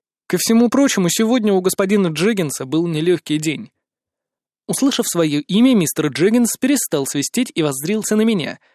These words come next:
а я продолжал, как ни в чём не бывало. «Сегодня мы встречались с одним бизнесменом из Салехарда,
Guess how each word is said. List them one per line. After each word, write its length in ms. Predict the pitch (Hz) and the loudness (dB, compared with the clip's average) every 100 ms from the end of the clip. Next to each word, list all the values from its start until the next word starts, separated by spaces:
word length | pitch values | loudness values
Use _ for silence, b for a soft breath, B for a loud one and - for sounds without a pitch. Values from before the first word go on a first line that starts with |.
| _ _ | _ _
а 140 | 180 | -4
я 200 | 180 220 | 0 0
продолжал, 560 | 233 170 147 147 151 185 | 2 0 2 2 0 0
как 200 | - 139 | -2 -6
ни 60 | 143 | -4
в 40 | |
чём 180 | - 147 | -4 -4
не 100 | 139 | -4
бывало. 480 | 135 127 127 - - _ _ _ _ _ _ _ | -4 -6 -10 -16 -20 _ _ _ _ _ _ _
«Сегодня 420 | - 247 320 269 | -4 2 4 4
мы 100 | 226 | 4
встречались 480 | 220 - 214 247 214 | 2 0 -2 0 0
с 80 | - | 0
одним 300 | 208 208 202 | 0 0 0
бизнесменом 560 | 180 190 220 233 220 156 | 0 0 0 0 0 0
из 60 | |
Салехарда, 640 | - 156 180 247 226 - | -2 -2 -2 -2 -2 -6